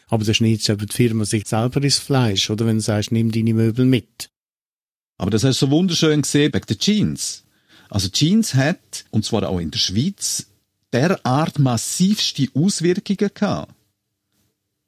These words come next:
Speaker 2: Weil einfach die klassischen Hosen et cetera nicht mehr gekauft worden sind, weil alle Jeans gut gefunden haben. Die scheiß Jeans sind nicht kaputt gegangen. Und darum hat man neue Modetrends müssen machen mit kaputten Jeans.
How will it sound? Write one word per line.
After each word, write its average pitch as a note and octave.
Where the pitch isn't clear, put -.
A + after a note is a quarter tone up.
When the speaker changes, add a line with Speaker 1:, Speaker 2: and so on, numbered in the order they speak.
Speaker 2:
Weil C#3+
einfach C3
die B2+
klassischen C3
Hosen D3
et A#2+
cetera B2+
nicht B2+
mehr A#2
gekauft A#2
worden F#3
sind, G#3
weil F3
alle A#2
Jeans E3+
gut F#3
gefunden F#3
haben. F#3
Die C#3+
scheiß A#2
Jeans C3+
sind B2+
nicht A#2
kaputt C3
gegangen. F#3+
Und B2
darum D#3+
hat -
man C#3
neue C3
Modetrends D3+
müssen D3
machen C3+
mit B2
kaputten C3+
Jeans. C#3